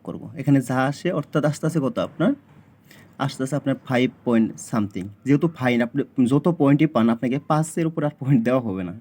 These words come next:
সর্বোচ্চ পাঁচ দেওয়া হবে। দেখেন আমরা কয়ভাবে এ প্লাস পেতে পারি সেটা দেখাচ্ছি। এখানে আপনি এক নাম্বার ফরম্যাটটা দেখেন। এক নাম্বার হচ্ছে আপনি যদি চারটা এ প্লাস পান আর তিনটায় এ গ্রেড পান, কয়টায়? চারটা এ প্লাস আর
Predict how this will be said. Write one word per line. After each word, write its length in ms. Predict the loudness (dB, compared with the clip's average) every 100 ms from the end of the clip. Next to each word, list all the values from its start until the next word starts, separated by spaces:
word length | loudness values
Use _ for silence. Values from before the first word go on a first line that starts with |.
| -4
সর্বোচ্চ 300 | -4 -4 -6
পাঁচ 280 | -8 -8 -8
দেওয়া 180 | -12 -12
হবে। 140 | -6
দেখেন 300 | -4 -2 -4 -4 -18 -20 -10
আমরা 200 | -6 -4
কয়ভাবে 400 | 0 2 4 2
এ 40 |
প্লাস 260 | 0 -4 -6
পেতে 180 | -8 -6
পারি 120 | -6
সেটা 200 | -6 -6
দেখাচ্ছি। 340 | -6 -10 -14
এখানে 180 | -8 -8
আপনি 180 | -8 -8
এক 140 | -6 -2
নাম্বার 220 | -2 -2 -2
ফরম্যাটটা 360 | 2 2 2
দেখেন। 280 | -2 0 -2 -4 -10 _ _ -20 _ -20 _ _ _ -6
এক 180 | -2 2
নাম্বার 200 | 4 4
হচ্ছে 360 | 2 0 -4 -4 -10 _ -20 _ -6
আপনি 280 | -4 0 2
যদি 200 | 4 2
চারটা 380 | 2 -2 2
এ 100 | 2
প্লাস 400 | 2 2 0 -2 -6
পান 240 | -2 -2 -2 -10
আর 140 | -10 -8 -2
তিনটায় 340 | 0 2 2
এ 160 | 4 2
গ্রেড 220 | 2 -2
পান, 220 | -8 -8 -12 _ _ _ _
কয়টায়? 340 | -4 -4 -2 -4
চারটা 420 | -2 -4 -4 -2
এ 80 | -2
প্লাস 360 | 0 -2 0
আর 100 | 0